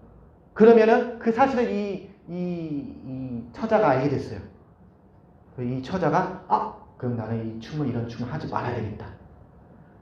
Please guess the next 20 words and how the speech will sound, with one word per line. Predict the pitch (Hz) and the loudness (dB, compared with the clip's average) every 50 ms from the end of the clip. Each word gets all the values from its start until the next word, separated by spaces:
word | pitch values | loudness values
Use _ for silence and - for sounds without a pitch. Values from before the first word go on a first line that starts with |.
| - - - - | -20 -20 -16 -10
어, | 147 151 127 87 - - - - - - - - | -6 -6 -6 -6 -8 -12 -18 -20 -20 -20 -16 -4
나의 | - 147 170 202 233 240 247 247 247 247 233 226 190 202 | 4 8 10 10 10 12 12 12 12 12 10 8 4 4
유익을 | 233 240 240 240 233 240 226 202 | 2 2 2 2 2 0 0 0
위해서 | 214 202 - - | 0 -2 -2 -4
추지 | - - 226 - 214 | -6 -6 -4 -2 -2
않고 | 180 147 - - - 185 190 185 | 0 0 -2 -4 -4 -6 -4 2
나는 | 190 220 254 277 269 247 233 | 4 4 6 6 6 4 4
이, | 226 226 185 | 0 -2 0
내 | 196 262 294 294 | 2 4 4 4
자유를 | - - 214 240 269 269 262 | 2 2 0 2 2 2 2
가지고 | 262 247 247 247 - | 2 0 0 0 -4
이렇게 | 240 | -6
출 | 240 - 302 302 302 | -8 -6 -6 -6 -4
수 | 294 | -4
있어. | 233 196 - 208 233 214 | -4 -4 -2 -2 -2 0
예배 | 196 202 214 | 0 2 0
시간에 | 208 - - 208 190 196 202 | 0 0 -2 -4 -2 -2 -2
하나님 | 202 240 269 247 233 214 | 0 0 0 0 0 2
너무 | 202 208 202 202 | 2 2 2 0
기뻐하세요. | 208 - - - 196 196 196 190 180 202 202 196 - | -2 -6 -4 -2 -2 -2 -2 -2 -2 -2 -2 -4 -4